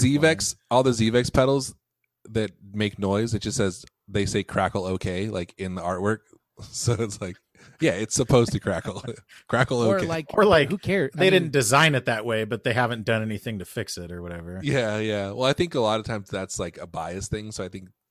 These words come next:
Speaker 2: there's not really a whole lot you can do about that at that point. But,
Speaker 3: Mm-hmm.
Speaker 2: but it's true. You're not usually moving knobs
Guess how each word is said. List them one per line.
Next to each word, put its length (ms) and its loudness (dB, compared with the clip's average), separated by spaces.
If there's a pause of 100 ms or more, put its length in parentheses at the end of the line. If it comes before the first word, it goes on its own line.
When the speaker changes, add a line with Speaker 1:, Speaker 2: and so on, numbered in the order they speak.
(120)
Speaker 2:
there's 200 -12
not 200 -10
really 160 -8
a 40 -12
whole 200 -10
lot 200 -10
you 100 -16
can 140 -20
do 200 -14
about 260 -12
that 200 -12
at 80 -18
that 180 -14
point. 240 -12
But, 140 -14 (680)
Speaker 3:
Mm-hmm. 200 -16 (180)
Speaker 2:
but 220 2 (260)
it's 240 -2
true. 180 4
You're 160 2
not 300 -2
usually 580 -2
moving 500 -6
knobs 560 -8